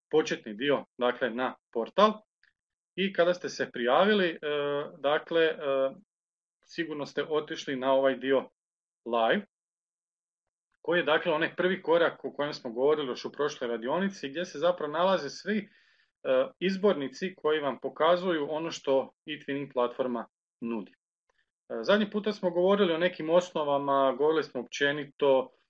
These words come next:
dakle, uvijek je prva radionica ona koja pokriva neke općenite stvari i, e, možda nije uvijek, e, naj, e, zanimljivija, ali danas ćemo, dakle, ići na konkretne stvari i pokazati kako uopće prijaviti projekt, koji su uvjeti,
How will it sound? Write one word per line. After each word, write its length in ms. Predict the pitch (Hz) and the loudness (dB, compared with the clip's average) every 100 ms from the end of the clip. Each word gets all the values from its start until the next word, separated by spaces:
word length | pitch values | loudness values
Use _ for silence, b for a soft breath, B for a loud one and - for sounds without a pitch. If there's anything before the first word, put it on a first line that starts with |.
| - | -6
dakle, 220 | 131 156 | -4 0
uvijek 260 | 165 143 127 | 0 0 -2
je 100 | - | -2
prva 220 | 160 165 | 4 4
radionica 640 | 135 123 143 160 160 135 | 4 0 -2 -4 -6 -4
ona 200 | 139 135 | -4 -2
koja 220 | - 139 139 | 2 2 2
pokriva 520 | 135 156 139 123 110 b _ - | -2 0 2 2 0 b _ -8
neke 220 | 139 123 | -6 -6
općenite 480 | - 143 147 139 107 | -4 -4 -4 -6 -14
stvari 480 | - 139 165 131 - b b _ | -4 2 2 2 -4 b b _
i, 240 | 127 123 151 | -6 -6 -4
e, 140 | 127 | -4
možda 320 | 131 139 135 143 | -2 -4 -4 -6
nije 180 | 151 | -4
uvijek, 320 | 147 139 113 - 120 | -2 -2 -4 -8 -8
e, 260 | 117 117 | -4 -2
naj, 200 | 131 135 | 0 0
e, 80 | 113 139 110 107 98 _ _ - _ | -2 -6 -6 -6 -8 _ _ -20 _
zanimljivija, 680 | 107 120 113 113 156 208 - _ _ _ _ _ _ _ _ _ - _ | -10 -8 -6 -2 0 0 -4 _ _ _ _ _ _ _ _ _ -20 _
ali 280 | 143 160 139 | 0 0 2
danas 280 | 143 175 175 | 0 0 -2
ćemo, 220 | 147 131 | -6 -2
dakle, 360 | 143 165 151 | 0 0 -4
ići 200 | 165 - | -6 -6
na 140 | 123 - | -8 -8
konkretne 500 | 120 - 147 151 160 | -10 -2 -2 -2 -8
stvari 520 | - 156 165 151 143 | -6 0 0 0 -6
i 80 | 139 | -12
pokazati 720 | 123 - 131 139 156 - 117 b b b _ | -8 0 0 0 -4 -8 -10 b b b _
kako 460 | - 170 - 117 - _ _ _ _ _ | 4 4 2 -8 -12 _ _ _ _ _
uopće 380 | 139 135 - 117 | -2 -2 -4 -10
prijaviti 560 | 110 120 139 170 175 - | -4 2 2 0 -8 -4
projekt, 380 | 165 170 170 _ | 4 4 2 _
koji 220 | 151 151 | -2 -2
su 220 | - 123 | -4 -8
uvjeti, 540 | 131 175 190 190 160 | -6 -4 -4 -4 -10